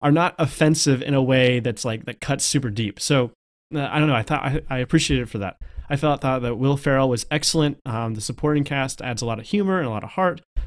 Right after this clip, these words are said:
Uh, there's some really, really great bits that feel earned and not out of place. The, the whole setting of, like, a low cost, um, uh, basketball stadium with, like, people, uh, from, like, a, like, a bad town like Flint, Michigan,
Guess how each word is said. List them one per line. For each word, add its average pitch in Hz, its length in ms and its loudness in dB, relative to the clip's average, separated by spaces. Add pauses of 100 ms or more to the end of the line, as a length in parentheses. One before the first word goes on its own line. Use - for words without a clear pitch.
(100)
Uh, 117 220 -2
there's 120 140 -4
some 123 120 -2
really, 156 220 6
really 143 160 4
great 123 280 -4
bits - 420 -2
that - 220 -8
feel 135 360 0
earned 160 380 2
and 120 200 0
not 127 260 -2
out 123 140 -4
of 123 140 -6
place. 135 380 -4
The, 120 300 -4
the 120 180 -4
whole 131 200 0
setting 131 460 0
of, 117 200 -4
like, 110 220 -6 (340)
a 127 340 -2 (280)
low 131 720 2
cost, 120 600 -2 (120)
um, 107 460 -4 (480)
uh, 107 140 -8
basketball 113 580 -2
stadium 131 560 0
with, 131 180 -4
like, 107 200 -6
people, 131 560 -2 (420)
uh, 113 280 -4
from, 131 220 0
like, 123 160 -4
a, 110 260 -6
like, 107 120 -12
a 107 40 -8
bad 110 360 -4
town 120 360 -4
like 104 140 -6
Flint, 127 240 -6
Michigan, 143 480 -4